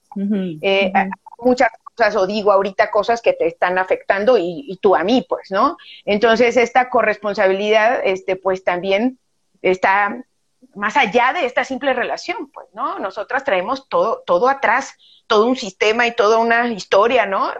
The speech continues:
Speaker 2: Por eso nos estamos ahorita conectando de esta manera, pues, ¿no? Entonces,
Speaker 1: Claro.
Speaker 2: eh, no considerarlo,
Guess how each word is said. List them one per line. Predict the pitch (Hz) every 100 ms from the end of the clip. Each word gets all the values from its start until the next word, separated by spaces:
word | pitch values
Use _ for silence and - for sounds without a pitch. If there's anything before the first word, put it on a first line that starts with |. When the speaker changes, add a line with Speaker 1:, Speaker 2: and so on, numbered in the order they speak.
| -
Speaker 2:
Por | 190 214
eso | 277 403
nos | 311 185
estamos | 190 185 190 196
ahorita | - 175 180 330 370 -
conectando | - 156 160 170 170
de | 170
esta | 170
manera, | 160 151 98 151 -
pues, | 170
¿no? | 262 - - - - -
Entonces, | 220 262 262 294 294
Speaker 1:
Claro. | 269
Speaker 2:
eh, | 240 233 233 - -
no | 240 254 -
considerarlo, | 359 320 311 262 254 262 269 -